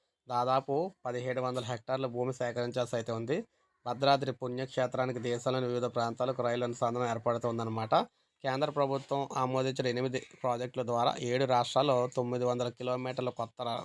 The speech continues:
రైళ్లు అయితే అందుబాటులోకి రాబోతున్నాయి. మొత్తంగా అరవై నాలుగు కొత్త రైల్వే స్టేషన్లు అయితే నిర్మిస్తారు. ఐదు వందల పది గ్రామాలు, పద్నాలుగు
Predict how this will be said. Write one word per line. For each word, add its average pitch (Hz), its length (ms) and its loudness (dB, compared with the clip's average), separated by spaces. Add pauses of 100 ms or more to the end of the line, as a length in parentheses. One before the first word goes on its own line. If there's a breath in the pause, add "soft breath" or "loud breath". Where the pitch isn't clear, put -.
రైళ్లు 120 240 0
అయితే 120 220 4 (460 loud breath)
అందుబాటులోకి 127 600 2
రాబోతున్నాయి. 120 500 4
మొత్తంగా 131 480 0
అరవై 127 200 4
నాలుగు 131 260 2
కొత్త 120 260 -2
రైల్వే 127 300 0
స్టేషన్లు 127 420 -2
అయితే 123 100 -2
నిర్మిస్తారు. 117 580 -2 (460 loud breath)
ఐదు 127 200 0
వందల 135 240 0
పది 127 240 0
గ్రామాలు, 120 540 2 (120)
పద్నాలుగు 127 420 2